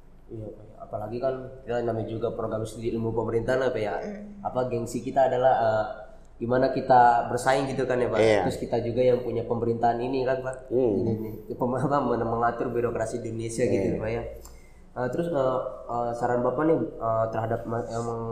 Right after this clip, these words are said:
Speaker 1: mahasiswa-mahasiswa yang ada, yang mungkin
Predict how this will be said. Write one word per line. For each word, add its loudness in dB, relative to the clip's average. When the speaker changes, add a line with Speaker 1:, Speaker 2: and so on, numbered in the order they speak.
Speaker 1:
mahasiswa-mahasiswa -2
yang 0
ada, 0
yang -2
mungkin -2